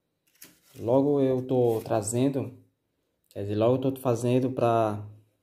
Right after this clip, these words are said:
pra vender também, né? Galera aí que gosta de comprar o joguinho, logo eu vou tá fazendo os kits aí pra vocês. E é isso aí, galera. Esse foi o vídeo pra vocês. Eu espero que vocês tenham gostado.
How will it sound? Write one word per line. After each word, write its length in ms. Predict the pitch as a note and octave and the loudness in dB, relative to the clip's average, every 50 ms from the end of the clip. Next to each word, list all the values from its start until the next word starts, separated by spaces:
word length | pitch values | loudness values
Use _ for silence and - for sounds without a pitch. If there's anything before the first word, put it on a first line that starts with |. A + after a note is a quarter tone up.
| _ _ - | _ _ -6
pra 140 | - B2 B2+ | -2 0 2
vender 280 | C3 D#3 D3+ D#3 D#3 | 2 2 4 4 2
também, 280 | D#3 F3 E3 D3 A#2+ A2 | 2 2 0 2 0 0
né? 260 | A2 B2 D3 D#3+ - - _ _ _ _ _ _ _ _ _ _ _ _ _ _ _ _ _ _ _ _ _ _ _ _ _ _ _ _ _ _ _ _ _ _ _ _ _ - | 0 -2 -2 -4 -6 -10 _ _ _ _ _ _ _ _ _ _ _ _ _ _ _ _ _ _ _ _ _ _ _ _ _ _ _ _ _ _ _ _ _ _ _ _ _ -16
Galera 260 | - G#2 G#2 G2+ A2 | -12 -10 -8 -6 -6
aí 80 | G#2+ G#2+ | -6 -6
que 180 | G#2+ - G#2+ | -8 -10 -8
gosta 300 | G#2 A2+ A2+ A2+ A#2 - | -4 -2 -2 -2 -4 -6
de 40 | - | -8
comprar 280 | - A#2 A2+ - A#2 A2+ | -8 -8 -6 -2 -2 -2
o 80 | A2+ | -2
joguinho, 500 | A2 A2+ G#2+ G2+ G#2+ B2+ C#3 C3 C3+ - - - _ _ _ _ _ _ _ _ _ _ _ _ _ _ _ _ _ _ _ _ _ _ _ _ _ _ _ _ - | -2 -4 -4 -2 0 2 2 2 0 -4 -8 -20 _ _ _ _ _ _ _ _ _ _ _ _ _ _ _ _ _ _ _ _ _ _ _ _ _ _ _ _ -12
logo 160 | A2 G#2+ G#2+ | -10 -8 -6
eu 40 | G#2+ | -4
vou 100 | A#2 A#2+ | -4 -4
tá 140 | - A2+ A2+ - - | -4 -4 -6 -4 -4
fazendo 260 | A#2 A2+ A#2 A#2+ B2 | -2 -2 0 0 -2
os 140 | A#2+ - - | -2 -4 -6
kits 160 | - B2 A#2 | -6 -4 -2
aí 60 | A#2 | 0
pra 100 | A#2 B2 | 0 0
vocês. 420 | A#2 A#2 - - G2 F#2 F#2+ - _ _ _ _ _ _ _ _ _ _ _ _ _ _ _ _ _ _ _ _ _ _ _ - | -2 -2 -6 -8 -8 -8 -8 -12 _ _ _ _ _ _ _ _ _ _ _ _ _ _ _ _ _ _ _ _ _ _ _ 4
E 60 | D#3 | 4
é 60 | E3+ | 4
isso 140 | G3 G3+ - | 6 6 6
aí, 100 | A3+ G3 | 4 6
galera. 260 | E3 C#3+ B2 A#2 C3+ | 6 4 4 4 4
Esse 140 | D#3+ D#3+ E3 | 2 2 2
foi 120 | - E3+ D3+ | 2 2 2
o 60 | C3 | 2
vídeo 380 | A2+ C3 D#3 G3 G3+ - A3 G#3+ - - - - | 2 2 2 2 2 0 -2 -2 -4 -10 -10 -6
pra 80 | - B2+ | -4 -4
vocês. 680 | A#2 A2+ - - - B2 C#3 E3 F#3+ F3+ F#3 - - - _ _ _ - - _ _ _ _ _ _ _ _ _ _ _ _ _ _ _ _ _ _ _ - - | -4 -4 -6 -4 0 2 4 4 4 2 -2 -10 -14 -20 _ _ _ -20 -20 _ _ _ _ _ _ _ _ _ _ _ _ _ _ _ _ _ _ _ -10 -4
Eu 80 | - A#2+ | -2 -2
espero 240 | A#2+ - - B2 A#2+ | 0 2 2 2 2
que 60 | B2 | 2
vocês 120 | B2 A#2+ | 0 0
tenham 160 | - B2+ B2 | 0 0 2
gostado. 720 | B2 B2+ A#2 - - - A2+ A2+ C3+ D#3+ F3 G#3 G#3 G#3 | 2 2 2 0 -2 -2 2 4 4 4 4 2 0 -4